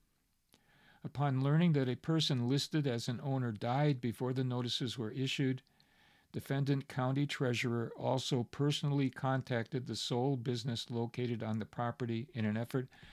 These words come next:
to identify and personally inform a manager, owner, or any person in charge of the pending foreclosure proceeding.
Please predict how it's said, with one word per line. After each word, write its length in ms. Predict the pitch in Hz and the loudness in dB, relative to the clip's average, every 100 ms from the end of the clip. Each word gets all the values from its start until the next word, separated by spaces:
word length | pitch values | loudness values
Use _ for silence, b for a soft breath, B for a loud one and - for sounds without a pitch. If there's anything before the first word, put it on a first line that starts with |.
| B - | B -4
to 120 | 117 | -2
identify 580 | 117 127 127 - 127 120 | 0 0 -2 0 0 2
and 260 | 117 104 - | 0 -2 0
personally 560 | 127 - 113 113 113 | -2 0 -4 -4 -4
inform 540 | 127 104 127 120 120 117 | -4 -4 -4 -2 -2 -4
a 120 | 120 | -4
manager, 640 | 104 117 131 131 135 127 - | -2 -2 -2 -2 -2 -4 -4
owner, 440 | 117 117 113 113 - B B - | -4 -2 -2 -4 -8 B B -6
or 180 | 107 - | -6 -2
any 220 | 139 139 | 2 2
person 440 | 135 131 120 123 117 | 0 0 0 0 0
in 160 | 113 | -2
charge 440 | - 127 123 120 117 | 0 0 2 0 -4
of 120 | 104 | -6
the 80 | 110 | -8
pending 400 | 120 113 117 107 | -6 -4 -4 -4
foreclosure 580 | 110 104 113 113 113 | -6 -6 -6 -4 -6
proceeding. 540 | 127 104 - 135 101 | -8 -6 -2 0 -2